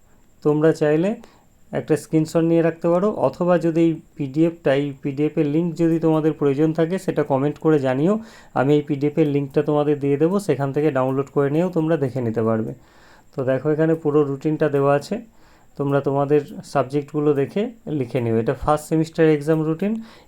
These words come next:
এবং আমি এরপর তোমাদের সেকেন্ড সেমিস্টারের রুটিনটা দেখাই। দেখো, এখানে সেকেন্ড সেমিস্টার এক্সাম কিন্তু হবে তোমাদের, শুরু হবে তিন তিন দু হাজার পঁচিশ তারিখ থেকে, অর্থাৎ মার্চ মাসের তিন তারিখ দু হাজার পঁচিশ,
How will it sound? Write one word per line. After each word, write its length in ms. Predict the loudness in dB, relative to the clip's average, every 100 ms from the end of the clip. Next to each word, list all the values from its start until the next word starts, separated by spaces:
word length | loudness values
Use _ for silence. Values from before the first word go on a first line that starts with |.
| -2
এবং 200 | 2 2 2
আমি 180 | 2 2
এরপর 360 | 0 0 0 0
তোমাদের 360 | 0 0 0
সেকেন্ড 340 | -2 -4 -2 -2
সেমিস্টারের 440 | -2 -2 0 0 0
রুটিনটা 360 | -2 -2 -2
দেখাই। 320 | -2 -2 -4 -6 -10 -20 -20 _ _ _ _ _
দেখো, 220 | -4 0 0
এখানে 240 | 2 -2
সেকেন্ড 360 | -2 -4 -2 -4
সেমিস্টার 380 | -2 -4 -2 0
এক্সাম 260 | 0 2 -2 0
কিন্তু 200 | -2 0
হবে 160 | 0 2
তোমাদের, 320 | 2 0 -2
শুরু 260 | -4 0 2
হবে 260 | 2 2 -2 -4 -20 _ _ _
তিন 200 | 0 0 0 -2
তিন 180 | -2 0 0
দু 100 | 2
হাজার 340 | 4 4 2 2 -4 -20 _ _ _
পঁচিশ 320 | 0 0 -2 -4
তারিখ 260 | 0 0 -2 -6
থেকে, 240 | -4 -2 -4 -4
অর্থাৎ 420 | -4 2 2 2 -6 _ -20 -20 -10
মার্চ 320 | 0 0 0 -2
মাসের 360 | -4 -2 -2 -4 -4
তিন 160 | -4 0
তারিখ 240 | 0 0 -2
দু 80 | -2
হাজার 240 | 2 2 0
পঁচিশ, 340 | -4 -4 -6